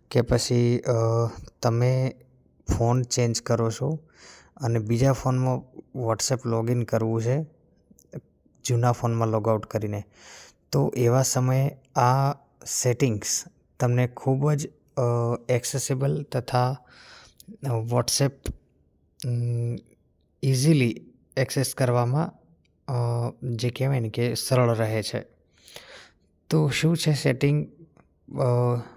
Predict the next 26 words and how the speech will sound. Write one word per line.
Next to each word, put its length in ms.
આપણે 220
બધું 340
જ 40
આજના 420
વીડિયોમાં 420
બના-, 320
બતાવવાના 540
છીએ. 320
તો 340
જે 280
લોકો 360
આ 200
ટ્રિક્સ 500
અને 180
ટિપ્સ 440
વિશે 280
જાણવા 340
માગે 300
છે 280
તેવા 220
લોકો 260
વીડિયોમાં 320
અંત 100
સુધી 260
બન્યા 260
રહે. 340